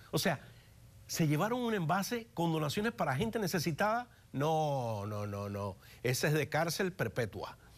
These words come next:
Si tiene alguna información sobre la ubicación o identidad de estos cacos,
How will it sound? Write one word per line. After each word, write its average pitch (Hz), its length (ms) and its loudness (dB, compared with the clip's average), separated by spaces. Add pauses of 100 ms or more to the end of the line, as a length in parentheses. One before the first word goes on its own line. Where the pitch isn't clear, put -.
(260)
Si 180 220 2
tiene 269 220 2
alguna 254 240 0
información 151 560 0
sobre 127 240 -2
la 131 80 0
ubicación 143 580 2
o 151 140 2
identidad 131 680 2 (220)
de 127 100 0
estos 165 260 0
cacos, - 500 -4